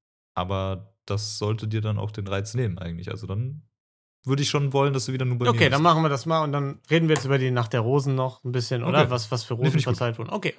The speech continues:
Speaker 2: gut. Alex wählt Eve, ne, hat, hat noch irgendwie sowas gesagt vorher zu ihr, noch nie so schnell Gefühle aufgebaut, sie auch kurz davor, sich unsterblich zu verlieben. Äh, Yannick nimmt natürlich Mimi,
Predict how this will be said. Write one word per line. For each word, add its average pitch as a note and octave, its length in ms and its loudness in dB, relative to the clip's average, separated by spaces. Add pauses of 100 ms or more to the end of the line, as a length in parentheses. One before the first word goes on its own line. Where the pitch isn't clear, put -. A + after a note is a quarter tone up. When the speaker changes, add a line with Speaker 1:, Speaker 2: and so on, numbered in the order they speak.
(100)
Speaker 2:
gut. A#2 200 0 (480)
Alex A3 640 2 (580)
wählt E3 380 6
Eve, E3+ 340 2
ne, D#3+ 340 2
hat, C#3+ 300 -2
hat D3 180 -4
noch D3+ 160 -2
irgendwie C#3+ 240 -2
sowas C3+ 380 -2
gesagt B2+ 380 -2
vorher C#3 280 2
zu C3 160 -8
ihr, B2 320 -4
noch A#2+ 160 -4
nie C#3+ 160 4
so D3+ 120 0
schnell C3 280 0
Gefühle C3+ 380 -4
aufgebaut, B2 500 -2
sie C3+ 240 -4
auch B2 420 -6 (160)
kurz D#3+ 240 -6
davor, B2+ 320 -6
sich B2 360 -10 (520)
unsterblich C3 640 2
zu A#2 140 -8
verlieben. A2 520 0 (440)
Äh, B2+ 120 0
Yannick D#3 440 2
nimmt D3+ 200 2
natürlich C#3 380 0
Mimi, A3+ 480 0